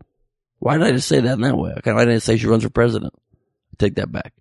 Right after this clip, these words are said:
I've never wanted our president to be assassinated. Obviously, none of them. But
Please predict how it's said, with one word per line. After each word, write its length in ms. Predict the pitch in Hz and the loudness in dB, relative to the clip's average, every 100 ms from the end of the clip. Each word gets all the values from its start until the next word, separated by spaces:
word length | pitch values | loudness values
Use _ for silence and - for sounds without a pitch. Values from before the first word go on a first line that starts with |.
| - _ - | -20 _ -6
I've 80 | - | -2
never 180 | 127 123 | 2 2
wanted 160 | 110 | 2
our 40 | 95 | 2
president 280 | 113 101 | 0 0
to 100 | 95 | -2
be 40 | 98 | -4
assassinated. 480 | 101 107 - 104 - | -2 -4 -2 -6 -2
Obviously, 460 | 107 117 107 107 101 | -2 0 -2 -4 -2
none 240 | 107 117 | 2 2
of 120 | 98 | 2
them. 220 | 76 - - _ _ _ _ _ _ _ _ _ _ _ - | -4 -10 -14 _ _ _ _ _ _ _ _ _ _ _ -12
But 200 | 92 - | -10 -10